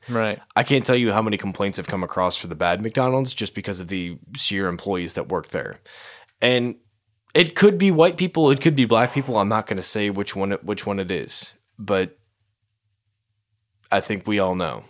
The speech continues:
Speaker 1: Yeah.
Speaker 2: Because affirmative action stepped in on that one.
Speaker 1: Right.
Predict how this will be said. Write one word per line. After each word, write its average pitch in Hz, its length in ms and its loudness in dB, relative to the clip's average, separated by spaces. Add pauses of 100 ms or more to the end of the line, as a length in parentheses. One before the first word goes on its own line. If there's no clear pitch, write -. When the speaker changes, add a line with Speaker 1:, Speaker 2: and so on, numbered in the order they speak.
(200)
Speaker 1:
Yeah. 117 260 -4
Speaker 2:
Because 98 440 -2
affirmative 90 460 -6
action 85 560 -4 (100)
stepped - 340 -4
in 69 340 -10
on 92 100 -6
that - 160 -4
one. - 280 -12 (460)
Speaker 1:
Right. 113 380 -2